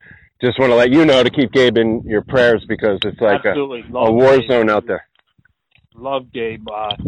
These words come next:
Speaker 2: I'm, I just found out, you know, recently that he was working in the medical field, which is awesome. God bless him, and he's probably one of the greatest guitar players I've ever shook hands with.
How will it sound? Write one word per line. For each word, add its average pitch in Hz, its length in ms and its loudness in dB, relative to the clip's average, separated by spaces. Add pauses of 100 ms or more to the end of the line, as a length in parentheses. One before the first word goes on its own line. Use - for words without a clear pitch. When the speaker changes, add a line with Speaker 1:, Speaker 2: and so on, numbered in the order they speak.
(200)
Speaker 2:
I'm, 107 300 -16 (520)
I 113 140 -4
just 120 300 -8
found 117 260 -4
out, 135 240 -2
you 117 100 -20
know, 113 140 -12
recently 120 460 -14
that 110 180 -12
he 113 140 -14
was 107 140 -16 (440)
working 123 320 0
in 117 120 -6
the 113 60 -6
medical 110 520 -2
field, 113 300 0 (280)
which 110 200 -8
is 101 120 -8 (120)
awesome. 113 420 -2
God 110 300 -2
bless 113 260 -2
him, 120 160 -12
and 101 160 -14
he's 107 120 -16 (580)
probably 123 420 -2
one 113 180 -2
of 110 60 -2
the 107 80 -4
greatest 117 340 -2
guitar 123 300 -2
players 127 340 -2
I've 117 140 -6
ever 127 220 -6
shook 143 240 -10
hands 170 260 -12
with. 95 160 -10